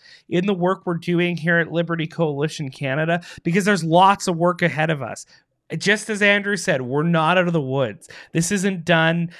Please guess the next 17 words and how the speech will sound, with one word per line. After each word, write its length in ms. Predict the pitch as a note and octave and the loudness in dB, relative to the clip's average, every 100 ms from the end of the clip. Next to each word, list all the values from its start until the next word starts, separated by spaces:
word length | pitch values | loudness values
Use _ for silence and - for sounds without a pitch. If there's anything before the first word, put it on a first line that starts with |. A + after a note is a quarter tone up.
| - | -4
This 180 | E3 E3+ | -2 0
isn't 300 | F3+ F#3 F3 | -2 -2 -2
going 320 | F3 F3+ F3+ | 0 0 2
away. 540 | E3+ C#3 D3+ D3+ D3+ D3+ - - | 0 2 2 2 0 -4 -18 0
They're 120 | F3 | 2
not 280 | F#3 E3+ F3 | 4 2 0
gonna 180 | G#3 F3 | -2 0
go 200 | E3 D#3+ | 0 0
dormant 720 | C#3 D#3+ E3 F3+ F3+ E3+ E3+ | 0 0 2 2 2 0 -2
on 300 | F3 D#3+ D#3+ | 0 2 4
a 80 | D#3 | 2
lot 260 | D3+ D3+ | 2 2
of 120 | D#3+ D3 | 2 0
these 240 | E3 C#3+ | -4 -4
plans 680 | _ - D3+ C#3 C#3+ D3+ - | _ -4 -2 0 -2 -6 -4
just 320 | E3+ E3+ - | -4 -4 -2
'cause 240 | F3+ D3+ | -2 -2